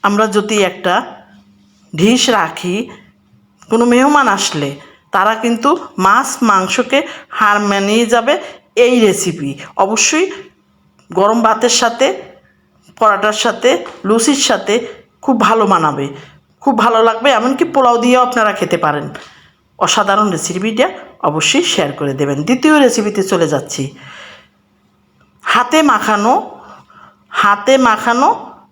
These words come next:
চিংড়ি ভর্তা। এই চিংড়ি মাছটা লবণ দিয়া সেদ্ধ করা, সেদ্ধ চিংড়ি মাছ আমার বাবার হাতের, হাতে বানানো। আমার বাবা সব সময় চিংড়ি মাছ সেদ্ধ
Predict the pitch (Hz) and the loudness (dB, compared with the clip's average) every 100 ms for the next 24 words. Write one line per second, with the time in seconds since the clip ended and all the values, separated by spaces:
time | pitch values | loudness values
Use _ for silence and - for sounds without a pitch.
0 | - 320 285 254 180 170 - 139 135 - | 0 4 4 4 2 -2 -2 -4 -4 -10
1 | - _ _ 247 294 311 277 269 247 202 | -20 _ _ -2 0 0 2 2 2 0
2 | - 233 233 208 233 294 254 208 226 - | -2 0 2 2 4 4 2 2 2 2
3 | 381 359 226 220 143 135 - - - - | 0 0 0 0 0 0 -4 -14 -20 -20
4 | - - 277 277 - 285 294 240 233 214 | -8 -2 0 0 0 0 2 2 4 4
5 | 185 220 - - - _ _ _ - 196 | 2 2 -2 -12 -18 _ _ _ -2 2
6 | 190 180 185 185 220 196 180 - 202 - | 2 2 2 4 2 0 -2 -2 -4 -4
7 | - - - - 240 254 196 170 170 - | -14 -8 -2 -2 2 2 2 2 2 2
8 | 240 294 - - - - 202 233 233 208 | -2 -4 -16 -20 -20 -4 0 2 2 2
9 | 190 196 277 - - - - - 302 - | 2 2 2 -4 -18 -12 -4 -2 -2 -2
10 | 294 226 233 254 254 247 220 185 220 - | 2 2 0 -2 2 4 4 2 0 -6
11 | - - - 285 262 | -16 -10 -2 0 0